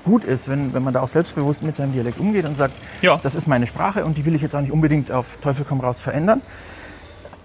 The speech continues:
Speaker 1: Aber natürlich darf man damit nicht andere Leute erstmal so per se ausschließen.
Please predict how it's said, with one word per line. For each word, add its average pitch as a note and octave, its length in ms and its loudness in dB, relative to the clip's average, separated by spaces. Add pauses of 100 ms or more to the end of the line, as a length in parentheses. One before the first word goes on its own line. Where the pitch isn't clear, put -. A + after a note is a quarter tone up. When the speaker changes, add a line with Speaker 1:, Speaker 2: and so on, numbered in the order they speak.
(120)
Speaker 1:
Aber F3+ 220 6
natürlich F#3+ 400 4
darf D#3+ 180 4
man F3 100 2
damit E3 300 2
nicht E3 240 -2
andere D#3 220 2
Leute D#3 240 4
erstmal C#3+ 380 0
so C#3 180 -2
per C3 180 -2
se A#2+ 180 -4
ausschließen. - 480 -10